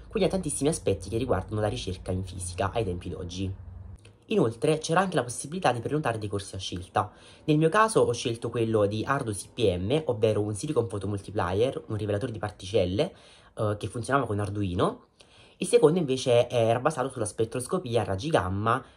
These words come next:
eh, dei radionuclidi, che si è svolto in un laboratorio sempre, eh, della struttura del complesso di Frascati, dell'I N F N. Le visite infatti dei laboratori erano molto frequenti, non solo facciamo lezioni, ma andavamo anche spesso nei loro laboratori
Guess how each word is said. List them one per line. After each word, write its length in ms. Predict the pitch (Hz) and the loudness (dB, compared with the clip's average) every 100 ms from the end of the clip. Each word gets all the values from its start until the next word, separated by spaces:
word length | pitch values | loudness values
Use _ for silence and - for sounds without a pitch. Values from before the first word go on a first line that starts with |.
| _ | _
eh, 120 | 110 | 0
dei 120 | 113 | 2
radionuclidi, 680 | 117 104 95 98 90 82 95 | 2 2 0 -2 -4 -6 -6
che 120 | 101 | -4
si 80 | 135 | -2
è 20 | |
svolto 240 | 190 113 110 | 2 4 4
in 60 | |
un 80 | 120 | 0
laboratorio 420 | 104 127 143 95 | 0 0 2 0
sempre, 540 | 107 92 85 92 104 104 | 0 -2 -4 -2 -2 -2
eh, 200 | 107 98 | 0 0
della 180 | 98 104 | 0 -4
struttura 600 | - 123 - 95 92 95 | -6 -14 -4 0 0 0
del 220 | 98 95 | -2 -2
complesso 420 | 92 107 92 90 | -2 -2 -2 -4
di 80 | 87 | -6
Frascati, 640 | 87 85 - - 90 95 | -6 -6 -8 -8 -8 -6
dell'I 240 | 127 92 87 | -6 -4 -4
N 140 | 87 | -6
F 260 | 85 85 82 | -8 -10 -8
N. 300 | 87 90 92 - - - - - - - - - | -4 -4 -6 -14 -20 -20 -20 -20 -20 -20 -20 -12
Le 120 | - 165 | 0 0
visite 280 | 240 240 | 0 2
infatti 520 | 139 127 143 - 120 117 | 2 4 -2 -2 -8 2
dei 80 | |
laboratori 560 | 113 113 113 151 175 113 | 4 4 4 4 4 0
erano 180 | 113 110 | -2 -2
molto 240 | 110 104 | -2 -4
frequenti, 520 | 98 104 95 82 - | -6 -2 0 -2 -6
non 140 | 104 107 | -6 -4
solo 260 | - 147 | 4 4
facciamo 260 | 110 110 101 | 4 -2 -2
lezioni, 500 | 143 196 - 117 131 | -2 -6 -4 -2 0
ma 140 | 110 | 2
andavamo 340 | 101 110 110 123 | 2 2 0 -2
anche 160 | 117 | -4
spesso 480 | 156 - 90 92 - | -6 -6 -6 -4 -4
nei 120 | 110 | 0
loro 160 | 110 104 | 0 2
laboratori 720 | 98 95 147 165 90 90 143 | 0 0 -2 2 0 0 -4